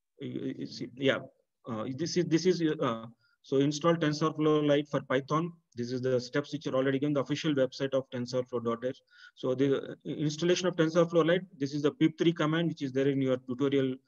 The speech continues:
sheet also. This is a command which we have installed here, uh, taken from here only. So you can further explore more actually,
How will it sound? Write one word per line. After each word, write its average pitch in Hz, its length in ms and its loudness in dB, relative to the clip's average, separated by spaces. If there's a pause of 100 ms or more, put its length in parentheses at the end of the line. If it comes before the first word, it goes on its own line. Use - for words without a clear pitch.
(140)
sheet 139 280 -2
also. 139 360 0 (140)
This 120 160 -4
is 131 100 0
a 135 80 2
command 131 380 -2
which 127 240 -6
we 131 80 -2
have 117 100 0
installed 120 460 -4
here, 123 180 -12 (480)
uh, 113 220 -10 (100)
taken 123 300 -4
from 120 180 -6
here 117 160 -2
only. 113 240 -6 (560)
So 139 220 -2
you 143 180 2
can 156 320 2
further 147 320 6
explore 185 440 4
more 156 280 4
actually, 139 480 0